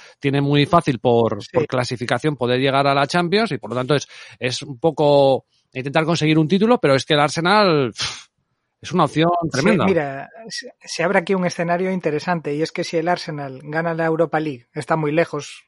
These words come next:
Speaker 2: por, por liga, ¿no? De, de puestos europeos. Y el Chelsea gana la Champions y también queda fuera de los cuatro primeros puestos,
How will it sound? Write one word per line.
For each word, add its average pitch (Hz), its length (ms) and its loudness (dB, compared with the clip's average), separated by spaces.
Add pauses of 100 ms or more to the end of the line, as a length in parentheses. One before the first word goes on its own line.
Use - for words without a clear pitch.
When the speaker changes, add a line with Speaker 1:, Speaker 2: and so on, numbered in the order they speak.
Speaker 2:
por, 143 320 -6
por 143 220 -6
liga, 139 240 -2
¿no? 165 140 -4
De, 135 240 -6
de 139 100 -6
puestos 151 320 -8
europeos. 139 560 -8 (380)
Y 156 60 -2
el 147 100 -4
Chelsea 160 400 0
gana 165 200 -2
la 165 120 0
Champions 143 720 -4
y 143 140 -10
también 151 280 -4
queda 160 300 0
fuera 160 320 0
de 156 80 -2
los 151 360 -4 (260)
cuatro 165 280 2
primeros 160 400 0
puestos, - 540 -2